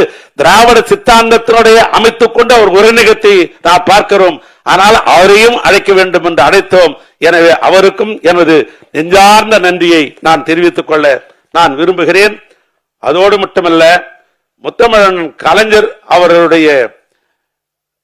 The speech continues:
வாழ்க்கை வரலாறு, அவருடைய செயல்பாடுகள், அவருடைய திறமைகள், இதையெல்லாம் ஒப்பிட்டு பார்க்கிற பொழுது அது வங்காள விரிகுடா போன்றது, வங்காள விரிகுடா போன்றது.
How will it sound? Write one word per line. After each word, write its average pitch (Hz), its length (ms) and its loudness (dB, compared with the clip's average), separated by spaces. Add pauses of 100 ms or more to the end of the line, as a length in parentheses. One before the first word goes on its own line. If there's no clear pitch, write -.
வாழ்க்கை 175 380 -2
வரலாறு, 165 580 2
அவருடைய 165 420 0
செயல்பாடுகள், 165 720 -2
அவருடைய 160 320 -2
திறமைகள், 175 520 -2
இதையெல்லாம் 170 480 -4 (180)
ஒப்பிட்டு 165 540 -6
பார்க்கிற 160 440 -4
பொழுது 170 340 -2 (600)
அது 107 60 -16
வங்காள 147 420 -2
விரிகுடா 156 460 -2
போன்றது, 123 380 -18 (1120)
வங்காள 240 440 2
விரிகுடா 233 360 2 (100)
போன்றது. 202 400 0